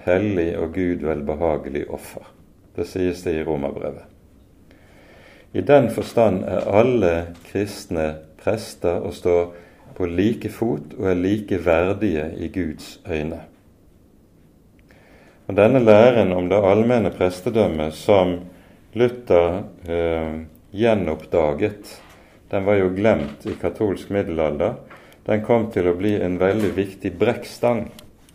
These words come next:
i det, eh, katolsk tradisjon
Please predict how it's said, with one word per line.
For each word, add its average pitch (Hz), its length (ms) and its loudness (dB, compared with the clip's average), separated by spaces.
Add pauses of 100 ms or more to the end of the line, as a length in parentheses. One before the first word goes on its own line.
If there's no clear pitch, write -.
(1200)
i 104 80 -2
det, 95 340 4 (600)
eh, 90 260 2 (100)
katolsk 110 500 0
tradisjon 107 720 0